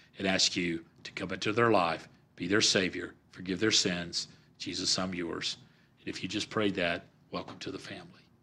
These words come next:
Others need to pray other prayers about surrender, about entitlement, about possessions.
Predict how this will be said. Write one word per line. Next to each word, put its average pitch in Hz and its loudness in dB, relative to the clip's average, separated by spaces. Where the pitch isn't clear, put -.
Others 117 10
need 104 2
to - -10
pray 107 0
other 113 2
prayers 87 -4
about 98 0
surrender, 101 0
about 92 0
entitlement, 95 0
about 87 -6
possessions. 92 -2